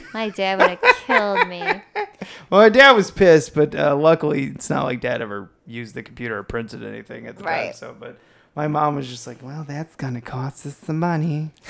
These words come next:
Speaker 1: But yeah, I, I read that script, and then, uh, that's, I just had, 'cause I, I knew who Quentin Tarantino was at the time, but this is, like,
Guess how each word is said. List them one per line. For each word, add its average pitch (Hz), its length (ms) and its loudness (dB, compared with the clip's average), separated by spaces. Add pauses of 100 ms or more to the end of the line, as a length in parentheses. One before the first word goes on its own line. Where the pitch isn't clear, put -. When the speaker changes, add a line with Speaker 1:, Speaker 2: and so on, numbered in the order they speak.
(1400)
Speaker 1:
But 143 260 -4
yeah, 143 240 2
I, 135 140 0
I 143 140 -4
read 147 220 -4
that 147 180 -6
script, 143 420 -10
and 127 200 -12
then, 123 200 -12
uh, 113 560 -8
that's, - 680 -16 (120)
I 131 60 -14
just 127 280 -18 (460)
had, 127 220 -12 (320)
'cause 233 160 -2
I, 370 60 2 (160)
I 254 180 -2
knew 302 240 0
who 262 140 2
Quentin 214 320 -2
Tarantino 180 580 -2
was 147 240 -4
at 165 60 -14
the 170 80 -8
time, 175 280 -6
but 143 140 -6
this 160 160 -8
is, 135 140 -12
like, 131 180 -8